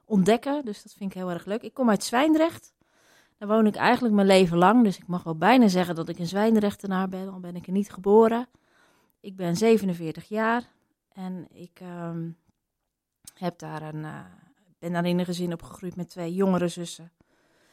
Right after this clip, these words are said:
Liefhebbende ouders en een heel warm gezin waar ik uitkom.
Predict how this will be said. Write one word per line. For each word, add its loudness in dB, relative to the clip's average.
Liefhebbende -4
ouders -2
en -20
een -10
heel -6
warm -2
gezin -12
waar -12
ik -14
uitkom. -16